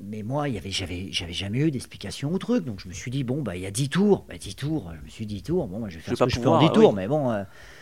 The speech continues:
Speaker 1: bon, c'est bien, faire dix tours. Mais là, effectivement, j'avais pas, j'avais pas du tout envisagé ça.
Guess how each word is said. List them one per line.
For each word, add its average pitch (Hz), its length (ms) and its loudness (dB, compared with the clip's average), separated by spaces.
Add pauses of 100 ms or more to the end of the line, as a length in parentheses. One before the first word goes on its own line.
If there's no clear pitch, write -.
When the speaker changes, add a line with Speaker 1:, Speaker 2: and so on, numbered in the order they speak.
(400)
Speaker 1:
bon, 127 220 2
c'est 101 140 -6
bien, 170 320 4
faire 90 160 -6
dix 151 100 2
tours. 233 440 2
Mais 107 340 -6
là, 156 320 4
effectivement, 165 560 -4
j'avais 139 240 2
pas, 190 280 8 (320)
j'avais 90 220 -8
pas 104 160 -6
du 123 180 -2
tout 190 160 0
envisagé 120 440 2
ça. 135 180 -6